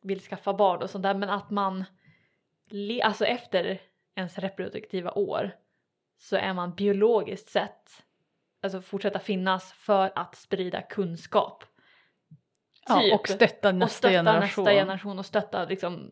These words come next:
Speaker 1: de yngre och ja,
Speaker 2: Ja,
Speaker 1: jag
Speaker 2: det
Speaker 1: tycker
Speaker 2: behöver
Speaker 1: är
Speaker 2: ju inte vara
Speaker 1: coolt.
Speaker 2: dina egna barn heller, alltså för att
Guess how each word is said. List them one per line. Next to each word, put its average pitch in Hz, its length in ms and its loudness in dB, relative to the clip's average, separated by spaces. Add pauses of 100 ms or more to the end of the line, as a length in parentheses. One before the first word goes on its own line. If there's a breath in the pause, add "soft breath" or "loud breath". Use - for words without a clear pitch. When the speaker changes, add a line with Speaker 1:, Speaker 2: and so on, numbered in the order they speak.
(120)
Speaker 1:
de 190 320 -2
yngre 190 520 -4
och - 320 -6 (120)
ja, - 0 -
Speaker 2:
Ja, 254 380 0
Speaker 1:
jag 196 120 2
Speaker 2:
det - 40 6
Speaker 1:
tycker 226 100 8
Speaker 2:
behöver 247 160 10
Speaker 1:
är 196 40 8
Speaker 2:
ju 196 40 6
inte 190 140 2
vara 202 140 10
Speaker 1:
coolt. 180 40 0
Speaker 2:
dina 185 180 0
egna 196 340 0
barn 156 220 -4
heller, - 280 -2
alltså - 180 -6
för 165 120 -6
att - 280 -10